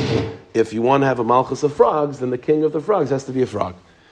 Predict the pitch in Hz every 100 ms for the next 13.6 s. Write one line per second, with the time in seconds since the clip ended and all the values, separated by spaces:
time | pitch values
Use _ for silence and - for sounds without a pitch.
0 | _ - 113 127 127 135 135 147 165 233
1 | 240 - 147 143 135 123 135 147 156 160
2 | 196 180 147 135 127 131 127 139 110 98
3 | - 92 - - _ _ _ _ - 104
4 | 131 147 143 123 - 143 143 147 147 233
5 | 311 139 135 127 135 147 147 160 190 208
6 | 302 - - _ _ _ _ _ _ _
7 | _ - 135 131 143 202 160 151 139 139
8 | 139 160 139 131 143 147 143 - 127 123
9 | 135 139 127 123 113 - - - 120 131
10 | 127 127 117 98 143 - 117 110 110 110
11 | 107 104 104 107 107 113 101 110 123 120
12 | 107 - 131 120 104 95 - _ _ _
13 | 104 101 101 104 95 110